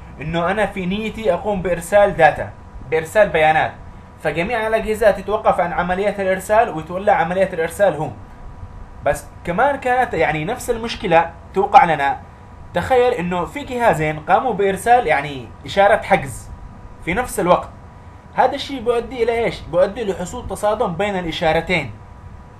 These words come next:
وبيتولى الجهاز إرسال محاولة مرة ثانية. ولكن حقيقة هذا الأمر يقلل في، من عملية التصادم أكثر من مسألة ال سي اس ام اي سي دي، ولكن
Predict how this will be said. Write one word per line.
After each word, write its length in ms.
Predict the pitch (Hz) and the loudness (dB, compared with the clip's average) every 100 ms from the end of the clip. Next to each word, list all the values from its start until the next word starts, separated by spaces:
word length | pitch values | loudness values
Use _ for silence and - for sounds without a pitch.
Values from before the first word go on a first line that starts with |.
| - | -16
وبيتولى 600 | 127 156 156 175 247 269 | -6 -4 -2 0 2 2
الجهاز 480 | 233 220 214 240 - 156 - 156 | 0 0 2 2 -2 -14 -16 -14
إرسال 460 | 143 147 220 240 208 | -12 -4 4 4 2
محاولة 520 | 175 202 214 233 226 | 0 4 6 6 2
مرة 240 | 185 196 190 | 0 2 0
ثانية. 420 | 160 135 117 - | 0 -4 -6 -10
ولكن 500 | 117 147 196 202 202 | -6 -2 -2 -4 -8
حقيقة 840 | - 135 147 208 220 214 226 185 202 | -8 -8 -6 -6 -4 -2 -2 -2 -4
هذا 120 | 196 | -2
الأمر 340 | 202 208 202 - - | -2 -2 -6 -10 -10
يقلل 540 | 143 - 202 220 208 | -8 -4 -2 -2 -6
في، 260 | 170 156 139 | -6 -8 -8
من 120 | 147 | -6
عملية 400 | 143 156 196 190 | -4 -2 -2 -4
التصادم 600 | - 160 180 180 190 175 | -8 -8 -2 -2 -2 -6
أكثر 420 | 190 - 254 254 - - - - - | -8 2 2 2 -2 -18 -18 -16 -12
من 140 | 160 | -6
مسألة 300 | 175 - 214 | -4 2 4
ال 200 | 208 - | 2 0
سي 320 | - 208 196 | -12 -8 -4
اس 180 | 208 - | -4 -6
ام 140 | 170 175 | -10 -4
اي 300 | 196 240 240 - - - | -2 -2 -4 -16 -20 -18
سي 260 | - 165 156 | -8 -6 -2
دي، 240 | 185 120 - - - - | -4 -6 -12 -18 -20 -10
ولكن 560 | 123 139 190 214 220 | -4 4 4 4 0